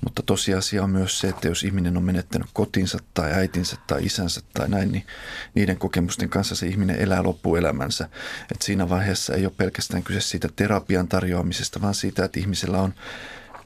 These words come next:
niistä kokemuksistansa huolimatta mahdollisuus nähdä itsellään tulevaisuus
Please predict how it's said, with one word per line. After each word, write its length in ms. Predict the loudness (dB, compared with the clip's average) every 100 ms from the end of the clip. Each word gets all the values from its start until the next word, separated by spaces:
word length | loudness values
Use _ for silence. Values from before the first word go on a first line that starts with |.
| -8 2
niistä 240 | 2 2
kokemuksistansa 840 | 0 2 2 2 0 -2 0 -2 2
huolimatta 520 | 4 6 4 0 0
mahdollisuus 680 | 2 2 2 0 0 -2 -2 -10 _ -20 -20 _
nähdä 340 | 4 4 4 0
itsellään 420 | -2 -2 0 0 2
tulevaisuus 800 | 2 4 2 0 -2 -4 -6